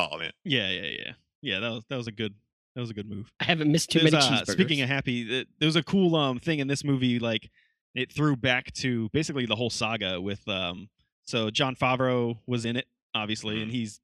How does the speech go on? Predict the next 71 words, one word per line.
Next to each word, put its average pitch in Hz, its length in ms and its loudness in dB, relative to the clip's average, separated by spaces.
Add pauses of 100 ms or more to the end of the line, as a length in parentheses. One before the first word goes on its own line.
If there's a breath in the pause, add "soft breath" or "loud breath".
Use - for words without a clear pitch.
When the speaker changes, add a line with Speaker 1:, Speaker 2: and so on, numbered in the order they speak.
Speaker 2:
pretty 165 200 2
much 143 200 0
what 110 160 -4
kicked - 240 -2
off 117 160 -2
this 117 140 -6
whole 107 140 -2
thing 110 260 -6
by 104 120 0
directing 107 400 -4
Iron 107 220 -6
Man. 98 240 -6
Speaker 1:
Yeah. 73 120 -6
Speaker 3:
Yeah. 135 300 -4 (400)
Speaker 2:
And 113 120 -2
Speaker 3:
How 110 100 -4
about 107 40 -4
Speaker 2:
then, 104 80 -4
Speaker 3:
that? 104 80 -2
Speaker 2:
um, 101 240 -6
Joe 160 180 2
Russo, 135 560 4
the, 113 380 -2
you 117 100 -4
know, 104 140 -2
one 107 140 -4
of 107 40 -6
the 101 80 -4
writers 104 500 -4
of 104 180 -6
the, 95 200 -6 (260)
the 101 60 -6
whole 95 100 -2
Speaker 1:
Mm-hmm. 85 80 -6
Speaker 2:
thing, 107 200 -4 (400)
he 185 180 2
was 170 180 8
one 147 140 2
of 139 60 2
the 131 60 2
guys 120 380 -2
that 131 100 0
was 117 140 -2
in 123 100 -4
the 110 80 -4
morning 104 300 2
Speaker 1:
Yeah, 92 60 6
yeah. 85 180 2 (320)
He 87 40 -6
was 87 80 -6
the 87 60 -2
guy 85 100 4
Speaker 2:
class, 82 140 -2
Speaker 1:
talking 90 220 -2
about 82 160 2
his 76 140 -4
Speaker 2:
like, 120 100 2
Speaker 1:
date. 107 100 0
Speaker 2:
with 131 180 2
Captain 131 320 0
America. 127 440 0
Speaker 3:
Oh, 240 360 2
Speaker 2:
Yeah, - 200 4
he's, 170 80 2
uh, - 140 0
Speaker 3:
okay. 135 160 0
Speaker 2:
talking 120 180 -4
about 110 140 -2
the 107 80 -4
date. 117 220 -2
Speaker 3:
Huh. 165 160 0